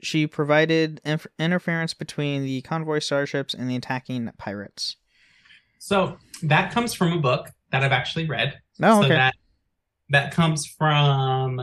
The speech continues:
Speaker 2: the Queen's Shadow book, which is the first of the
Speaker 1: Oh.
Speaker 2: Batman trilogy.
Speaker 1: Okay.
Speaker 2: So yeah, she comes in and it's like, that's where you get a little more of the history between Padme and Rush Clovis. Ugh,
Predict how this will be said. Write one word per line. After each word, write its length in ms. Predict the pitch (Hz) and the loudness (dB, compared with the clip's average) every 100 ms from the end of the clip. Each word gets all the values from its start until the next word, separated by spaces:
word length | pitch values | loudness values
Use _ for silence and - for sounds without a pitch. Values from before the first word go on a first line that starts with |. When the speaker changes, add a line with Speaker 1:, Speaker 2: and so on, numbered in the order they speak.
| 127 | -8
Speaker 2:
the 840 | 135 131 131 127 127 127 127 131 143 - _ _ _ | -4 0 0 0 -2 -4 -6 -10 -14 -18 _ _ _
Queen's 440 | - 156 147 139 | 2 4 6 4
Shadow 460 | - 147 127 117 - | 2 0 0 -2 -6
book, 220 | - - - _ _ _ | -8 -10 -14 _ _ _
which 180 | - 135 | -6 -4
is 80 | 127 | 0
the 80 | 156 | 2
first 360 | 180 208 214 | 4 6 6
of 60 | 208 | 6
the 60 | 175 | 4
Speaker 1:
Oh. 220 | 139 113 | 2 -2
Speaker 2:
Batman 180 | 110 117 - - - - | -6 -8 -10 -12 -18 -14
trilogy. 500 | 101 - 92 139 - - | -10 -6 -6 -8 -6 0
Speaker 1:
Okay. 300 | 202 170 160 - - _ _ _ _ _ _ | 2 2 -2 -8 -20 _ _ _ _ _ _
Speaker 2:
So 320 | - 156 147 | -2 2 4
yeah, 240 | 131 127 | 4 2
she 260 | 143 - 139 | 0 0 2
comes 300 | 156 143 131 | 2 2 2
in 100 | 139 | 2
and 260 | 131 131 127 | 2 0 -2
it's 140 | 123 | -4
like, 220 | 120 113 - _ _ _ | -8 -10 -18 _ _ _
that's 160 | - 139 | -2 4
where 100 | 151 | 4
you 80 | 135 | 6
get 140 | 139 | 4
a 40 | 131 | 4
little 240 | 131 127 | 4 2
more 320 | 127 123 127 | 0 0 -2
of 100 | 123 | -2
the 60 | 127 | -2
history 500 | - 143 - 139 131 | 0 0 0 -2 0
between 600 | 131 - 143 135 131 127 | -2 0 0 2 0 -2
Padme 680 | - 131 127 127 127 127 127 120 | 2 2 2 0 -2 -2 -4 -2
and 600 | 127 127 127 127 120 135 - | -2 -2 -6 -6 -6 -10 -4
Rush 240 | 139 123 - | -2 -2 -2
Clovis. 580 | 143 123 127 127 - - | 0 0 0 -2 -2 -4
Ugh, 140 | - | -8